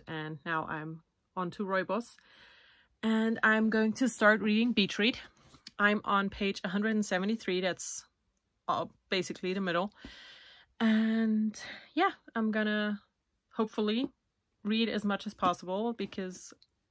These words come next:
I can read as long as I want. And yeah, I think that's it for now.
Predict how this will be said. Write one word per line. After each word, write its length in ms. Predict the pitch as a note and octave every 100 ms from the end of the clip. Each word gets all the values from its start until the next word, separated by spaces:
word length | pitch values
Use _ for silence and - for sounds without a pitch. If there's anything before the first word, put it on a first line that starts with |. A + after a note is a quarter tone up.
| _ _
I 80 | F#3+
can 240 | F#3 G#3 G3+
read 160 | G#3
as 80 | G3+
long 200 | G3 G3
as 80 | G3+
I 60 |
want. 280 | G#3+ G#3+ E3+ - - - - _ _
And 400 | G3 F#3 F3+ F#3 - _ _ _ _ _ _ _ _ _ _ -
yeah, 180 | D#4 - _ - -
I 60 |
think 180 | G3+ G#3
that's 240 | G#3 G3+
it 120 | A#3 A#3
for 160 | G#3+
now. 280 | G3 F3+ G3+